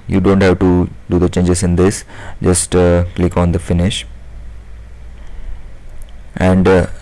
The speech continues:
here is a tree. Okay, so it will create like tree. So here is, here are sources, and here is our main dot C P P. So just double click this file and you will see the program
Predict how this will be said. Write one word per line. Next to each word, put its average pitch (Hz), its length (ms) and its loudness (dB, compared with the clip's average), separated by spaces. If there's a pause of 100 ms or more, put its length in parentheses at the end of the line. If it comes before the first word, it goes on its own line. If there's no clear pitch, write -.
(360)
here 95 240 4
is 90 140 4
a 107 160 4 (2000)
tree. 90 260 2 (280)
Okay, 90 300 2 (260)
so 90 480 2
it 85 120 -2
will 95 140 2
create 90 380 4
like 90 340 2
tree. 90 240 2 (320)
So 90 480 4 (460)
here 92 260 4
is, 90 220 4
here 95 200 4
are 90 140 4
sources, 90 540 2
and 90 260 2 (240)
here 92 320 0
is 87 140 2
our 92 200 2 (380)
main 92 320 6
dot 95 160 6
C - 160 0
P - 160 -2
P. 87 240 -4
So 87 420 2 (320)
just 85 140 2
double 92 220 4
click 92 180 2
this 87 140 2
file 92 300 2 (180)
and 87 160 2
you 90 100 4
will 95 180 4
see 92 220 2
the 95 120 2
program 85 440 4